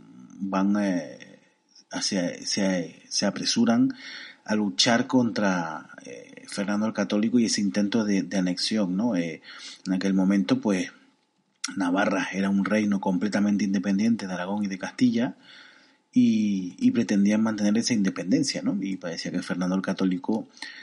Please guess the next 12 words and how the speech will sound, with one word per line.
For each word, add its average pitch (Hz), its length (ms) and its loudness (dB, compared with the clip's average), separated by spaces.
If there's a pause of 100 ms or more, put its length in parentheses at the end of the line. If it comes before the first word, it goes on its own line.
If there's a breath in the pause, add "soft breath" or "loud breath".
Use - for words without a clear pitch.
(180 loud breath)
apostaba 98 640 -2
por 98 180 -2
lo 95 80 0
contrario, 87 640 -6
¿no? 120 140 -4
Pues 95 200 -8
este 104 220 -2
es 117 60 0
el, 110 260 0
el 117 140 0
acontecimiento 113 1040 2 (1400 loud breath)
que, 104 1040 0